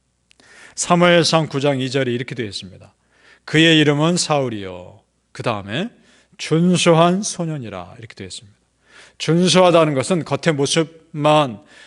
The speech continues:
멋있다는 것뿐만 아니라 그 준수하다라는 원어의 뜻을 보면 착하다라는 뜻도 있습니다. 사울 왕은 착한 사람이었습니다. 그러던 그가 사-, 다윗을 미워하고 시기하고 질투하며 지금 죽이려고까지 하죠.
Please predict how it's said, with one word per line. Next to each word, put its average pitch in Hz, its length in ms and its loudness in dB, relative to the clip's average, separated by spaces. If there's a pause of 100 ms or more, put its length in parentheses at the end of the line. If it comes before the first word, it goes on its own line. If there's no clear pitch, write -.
(140)
멋있다는 143 600 -2
것뿐만 160 360 0
아니라 120 220 -4
그 - 420 -6
준수하다라는 151 1120 2
원어의 143 400 0
뜻을 175 260 -2
보면 123 480 -6 (540)
착하다라는 147 720 -2
뜻도 156 220 -14
있습니다. 92 420 -18 (800)
사울 175 400 2
왕은 143 400 -2 (240)
착한 - 320 -4
사람이었습니다. 107 920 -10 (840)
그러던 185 340 4
그가 185 560 2 (400)
사-, - 300 -2
다윗을 170 440 2
미워하고 165 680 4
시기하고 175 520 2
질투하며 165 520 0
지금 180 300 -8
죽이려고까지 202 720 -2
하죠. 110 300 -14